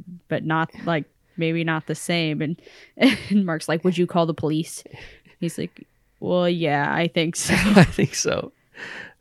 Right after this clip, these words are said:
Speaker 2: Um, and he's like, um, "Yeah, I, I'd call the police and all that stuff. And, um, I'd also," which is a weird heavy line they threw. He's like, "I would wonder what, how me and your mother failed you." <laughs>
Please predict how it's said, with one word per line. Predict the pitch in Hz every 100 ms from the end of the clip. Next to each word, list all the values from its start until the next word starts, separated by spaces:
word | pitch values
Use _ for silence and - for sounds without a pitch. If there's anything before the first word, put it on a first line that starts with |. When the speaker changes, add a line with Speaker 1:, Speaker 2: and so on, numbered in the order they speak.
| -
Speaker 2:
Um, | 117 101 92 -
and | 113
he's | 113 113
like, | 104 87 - _ _ _ _ _ _ _ _ _ _ _ _
um, | 107 95 80 76 127 _ _ _ _
"Yeah, | - 120
I, | 104 -
I'd | - 101
call | - 120
the | 127
police | - 113 104 - - -
and | 101 101
all | 95 95
that | 95 92
stuff. | - - 95 - -
And, | 131 - _ _ - - _ _ _
um, | 95 87 - - _ -
I'd | 110
also," | 107 110 110 104 92 - _ _ _ _
which | - 131
is | 147
a | 131
weird | 120 147 160
heavy | 123 127
line | 113 101 104
they | 95
threw. | - 98
He's | 98
like, | 95 -
"I | 101
would | 117 123 - - -
wonder | 113 110 104
what, | 110 - -
how | 113 113
me | 107 104
and | 104
your | 98
mother | 95 95 90
failed | - 90 104 -
you." | -
<laughs> | -